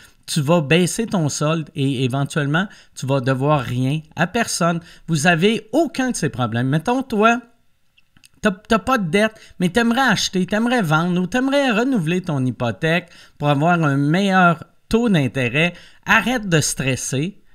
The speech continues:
et contacte alexandre ouellette point com.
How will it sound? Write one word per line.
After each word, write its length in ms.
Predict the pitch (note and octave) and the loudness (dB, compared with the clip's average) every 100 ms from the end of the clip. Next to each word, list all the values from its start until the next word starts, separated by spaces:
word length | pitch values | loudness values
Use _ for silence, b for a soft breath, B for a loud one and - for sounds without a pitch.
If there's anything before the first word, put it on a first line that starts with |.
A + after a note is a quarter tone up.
| - | -8
et 140 | D3 - | -6 -2
contacte 640 | G#3+ G3+ - D3 E3+ - - | 2 2 2 0 0 -8 0
alexandre 600 | G#3+ A3+ - F3+ F#3+ D#3+ | 2 2 0 0 2 2
ouellette 460 | D#3+ C#3+ C#3 - - b b | 2 2 0 -2 -20 b b
point 200 | - C#4 | 0 0
com. 320 | A#3 D#3 B2+ | 2 0 -2